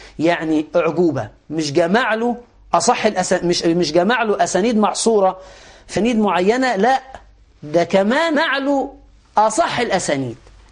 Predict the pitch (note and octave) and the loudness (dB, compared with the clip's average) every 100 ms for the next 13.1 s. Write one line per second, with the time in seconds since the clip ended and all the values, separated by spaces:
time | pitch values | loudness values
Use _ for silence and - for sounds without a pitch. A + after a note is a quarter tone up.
0 | C4+ F4 F4+ D4 B3 C#4+ D#4+ A#3 A3 G3+ | 2 4 2 0 0 2 2 0 0 0
1 | A#3 G#3+ A#3 A#3 A#3+ C4 C#4+ - - - | 0 2 2 2 2 0 -2 -8 -20 -20
2 | - - G3+ A3+ C#4 B3 G3 A#3+ B3 D4 | -8 0 2 2 0 -2 -2 -2 -2 0
3 | D4+ A3 C4 D#4 D#4+ - - - - G3+ | 0 0 2 0 -2 -6 -20 -14 0 2
4 | A3 A3+ D#4+ D#4+ C4+ B3 G#3+ G#3+ G#3 B3+ | 2 0 -2 -2 -2 0 0 0 0 0
5 | G#3 G3 F#3 F#3+ F3 F3 F#3+ C3+ A#2 - | 0 0 0 0 2 2 0 -2 -8 -14
6 | - - A3+ B3 G#3+ F#3 F3+ A3 A#3+ A#3 | -6 0 2 4 2 2 2 2 2 -2
7 | - F#3+ G#3+ C4 B3 A#3+ A#3+ G3 F#3+ G3 | 0 2 2 2 2 2 0 0 0 0
8 | F#3+ - F#3 F#3 G3+ D#3 D#3 E3 F3 G#3+ | -2 -2 -2 2 0 0 -2 -2 -2 0
9 | C3 E3+ D3+ A2+ A2+ - - - - E3+ | 2 2 2 -4 -12 -20 -20 -6 0 2
10 | F3+ A#3 A3+ A3+ G3 G3+ A#3 G3 G3 F3+ | 0 0 0 0 0 2 2 0 -2 -2
11 | G#3 B3 D4 D4 - G3+ G#3 A3 A#3 A#3+ | -2 -2 -2 -4 0 2 2 0 -2 -2
12 | A3 G#3+ A3 A#3 G#3 G3+ D#3 - - - | -2 0 0 0 -2 -4 -6 -4 -4 -6